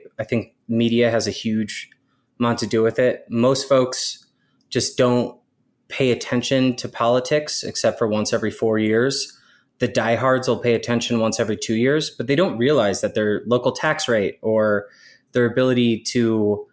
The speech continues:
talk about when garbage is picked up are things that can really improve their lives. And if you look at that at a macro scale for a company, let's talk about when R F Ps are coming out,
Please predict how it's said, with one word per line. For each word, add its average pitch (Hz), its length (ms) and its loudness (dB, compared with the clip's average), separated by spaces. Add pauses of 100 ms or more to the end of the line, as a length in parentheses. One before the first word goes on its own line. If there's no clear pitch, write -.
(140)
talk 135 320 0
about 123 220 2
when 123 300 2
garbage 131 400 0
is 107 100 -2
picked - 300 -4
up 101 200 0
are 117 140 0
things 160 280 0
that 123 120 0
can 107 140 -2
really 110 240 2
improve 104 360 -2
their 101 140 2
lives. 95 640 -2 (520)
And 113 260 0
if 107 100 -6
you 135 80 2
look 151 140 2
at 143 80 0
that 120 140 2
at 104 100 2
a 95 40 -2
macro 117 380 0
scale 104 300 0
for 98 180 -4
a 90 60 -4
company, 98 640 -4 (540)
let's - 120 -12
talk 139 160 0
about 123 200 2
when 123 160 2
R 117 240 2
F - 120 -8
Ps 117 340 0
are 104 80 0
coming 95 320 -4
out, - 260 -8